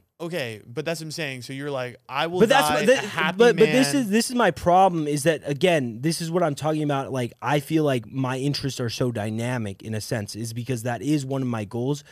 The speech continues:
Speaker 2: but it's not all my goals. When I was in third grade, I was telling Whitney this, uh, they told me I had to, like, make a list of what I wanted to be when I grow up.
Speaker 1: Yeah.
Speaker 2: And this is exactly what I wrote down. I said that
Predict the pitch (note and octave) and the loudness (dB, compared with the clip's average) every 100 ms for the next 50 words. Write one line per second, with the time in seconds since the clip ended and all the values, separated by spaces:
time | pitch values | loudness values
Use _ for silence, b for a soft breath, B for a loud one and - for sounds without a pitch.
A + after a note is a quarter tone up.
0 | B B B2+ B2+ D3 A2 C3 B2 G#2 G2+ | B B -4 -4 -4 -4 -2 -2 -4 -6
1 | F#2+ A#2+ D3 E3+ E3 D3+ D#3 C#3+ A#2+ C3+ | -6 -4 0 0 0 0 2 0 0 0
2 | C#3+ C3 A2+ - B B C3+ C3+ C3+ C#3 | 2 2 0 -6 B B 0 0 0 0
3 | A#2+ B2+ B2 A2 G#2 - B B B C3 | 0 0 0 -2 -4 -6 B B B -2
4 | B2 A2+ G#2+ C#3 C3+ - D#3+ E3+ E3+ D#3+ | 0 -2 0 0 0 0 0 2 2 0
5 | G#2 A#2 C3 B2+ - B2+ A#2 G2 - B2+ | -2 -4 -4 -4 -4 -4 -4 -6 -6 -4
6 | C3+ B2 A#2+ B2 C3 A#2 A#2+ A2 A2 A2 | -4 -4 -4 -4 -8 -6 -4 -4 -6 -8
7 | G#2 G#2 G#2+ G#2+ G2+ G2 G2 F#2 F#2 E2 | -8 -8 -8 -8 -8 -10 -10 -8 -10 -12
8 | B B D3+ C#3+ D3 C#3+ C#3 C#3 A#2 A#2 | B B 0 2 2 0 -2 -2 -2 -2
9 | B2 B2 A2 A2 G#2 G2+ G2+ G2 F#2 F2 | -2 -4 -4 -4 -4 -4 -4 -4 -6 -8
10 | F2+ G2+ - A#2 A2 G2+ | -8 -8 -6 -4 -4 -6